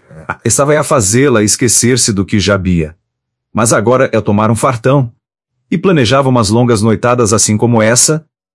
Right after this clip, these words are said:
ali entre a mãe, o marido e o filho, durante as quais havia de executar com o outro as peças que aprendesse durante o dia, muito encantada com o projeto.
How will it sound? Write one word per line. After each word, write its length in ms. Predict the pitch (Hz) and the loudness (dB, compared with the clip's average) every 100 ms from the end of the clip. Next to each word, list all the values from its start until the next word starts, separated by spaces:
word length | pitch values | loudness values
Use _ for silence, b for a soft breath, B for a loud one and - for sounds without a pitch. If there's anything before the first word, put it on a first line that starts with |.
| _ _ - | _ _ -6
ali 240 | 95 107 | -2 0
entre 200 | 110 110 | 2 2
a 60 | 107 | 2
mãe, 340 | 110 113 110 _ _ _ | 2 2 -2 _ _ _
o 80 | 143 | -2
marido 440 | 135 110 127 135 | 0 0 0 0
e 40 | 131 | -2
o 80 | 123 | -2
filho, 480 | - 120 95 82 - _ _ | -2 0 0 -4 -10 _ _
durante 460 | 151 156 135 156 147 | -4 0 2 0 0
as 100 | 120 | 0
quais 200 | 147 127 | 0 0
havia 260 | 107 107 107 | 0 0 0
de 160 | 104 | 0
executar 680 | 104 92 95 101 98 95 90 | 0 0 -2 -2 -2 -2 -2
com 220 | 104 101 | 0 2
o 20 | |
outro 360 | 92 110 131 107 | 2 2 0 -2
as 160 | 92 - | -2 -2
peças 500 | 120 120 - 123 - | 0 0 0 -2 -2
que 100 | 117 | -2
aprendesse 580 | - 95 87 113 - | 0 0 2 0 0
durante 440 | 98 92 98 110 98 | 0 0 2 0 -2
o 40 | |
dia, 200 | 87 107 | 0 0
muito 420 | 92 98 131 139 | 2 2 2 0
encantada 560 | 147 131 110 107 110 110 | -2 0 -2 0 0 0
com 120 | 107 | -2
o 40 | 107 | 0
projeto. 560 | 110 95 73 73 80 | 0 0 -4 -6 -12